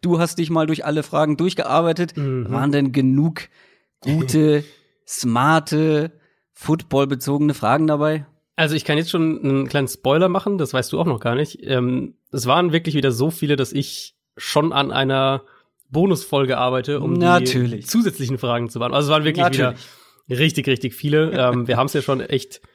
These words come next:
Speaker 2: ausgedünnt, damit es in diese Folge reinpasst.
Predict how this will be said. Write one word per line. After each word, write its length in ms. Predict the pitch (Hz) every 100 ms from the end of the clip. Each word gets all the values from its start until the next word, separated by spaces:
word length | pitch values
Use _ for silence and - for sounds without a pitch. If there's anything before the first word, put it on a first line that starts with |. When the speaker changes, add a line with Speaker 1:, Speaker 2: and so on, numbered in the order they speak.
| _ - - - _ _ _ _ _
Speaker 2:
ausgedünnt, 840 | 143 170 180 - 135 156 196 - 143
damit 200 | 143 151
es 100 | 139
in 80 |
diese 180 | 139 139
Folge 320 | - 139 131
reinpasst. 720 | 120 160 170 131 165 - -